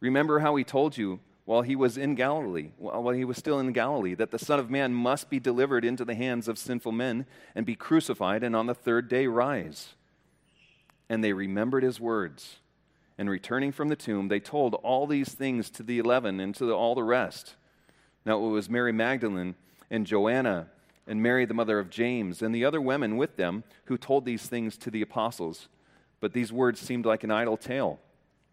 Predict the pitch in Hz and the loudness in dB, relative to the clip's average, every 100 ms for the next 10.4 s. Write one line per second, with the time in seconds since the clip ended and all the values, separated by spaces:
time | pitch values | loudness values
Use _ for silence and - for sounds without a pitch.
0 | _ - 107 107 110 - 120 123 117 117 | _ -14 -4 -2 -2 0 2 2 0 -2
1 | - 107 101 113 101 92 78 71 - _ | -4 -6 -4 -4 -4 -6 -8 -12 -20 _
2 | _ _ _ _ _ _ - 98 147 135 | _ _ _ _ _ _ -10 0 2 6
3 | 117 139 151 120 - - _ _ - 110 | 8 8 8 2 -4 -14 _ _ -4 0
4 | 113 139 165 156 131 - 143 123 87 85 | 2 2 0 2 2 2 0 0 -4 -8
5 | - 147 156 151 117 104 123 131 127 135 | -6 -2 0 2 2 2 2 2 -2 -2
6 | 120 120 - 123 135 139 135 135 127 - | -2 -2 -2 0 0 0 -2 -2 -4 -2
7 | 120 151 - - 127 127 123 135 139 107 | -2 -2 -2 2 2 2 -2 0 0 0
8 | 113 120 120 - - - 123 - 123 127 | 0 0 -2 -8 -14 -4 -4 -2 0 2
9 | 113 104 - _ _ - 101 110 120 123 | 2 -4 -10 _ _ -14 -2 2 2 0
10 | 110 95 87 | -2 -4 -6